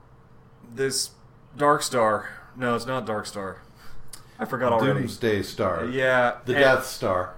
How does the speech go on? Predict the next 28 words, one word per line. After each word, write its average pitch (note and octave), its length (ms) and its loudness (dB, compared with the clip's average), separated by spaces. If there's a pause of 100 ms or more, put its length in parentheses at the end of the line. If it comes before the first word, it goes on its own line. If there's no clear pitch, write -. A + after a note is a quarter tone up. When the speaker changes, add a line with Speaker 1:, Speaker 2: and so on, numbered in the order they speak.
(140)
Speaker 1:
the C#3+ 100 2
Death C#3 180 4
Speaker 2:
Uh, A#2 180 6
Speaker 1:
Star. G#2+ 360 2
Speaker 2:
it's D3 240 -2
nineteen F#3+ 460 2
seventy-six. C3 840 -2
I G2 100 -4
mean, F#2+ 440 -8 (1600)
Speaker 1:
Uh, A2+ 280 -6 (160)
next G#2 320 -14
year, D#2 160 -16
right? G#2+ 300 -14 (760)
Speaker 2:
That's F#2+ 200 -12
true. G2+ 340 -8 (220)
I G#2+ 100 -10
mean, G#2+ 340 -6 (1300)
they, D3 340 4
they B2+ 360 -6
may C#3+ 280 -2
be A2+ 260 -2
about G2+ 760 -6
getting G#2 320 -4
ready G#2+ 320 -2
to G2+ 80 -6
launch G2 680 -6
the, F2 340 -8
uh, E2 340 -8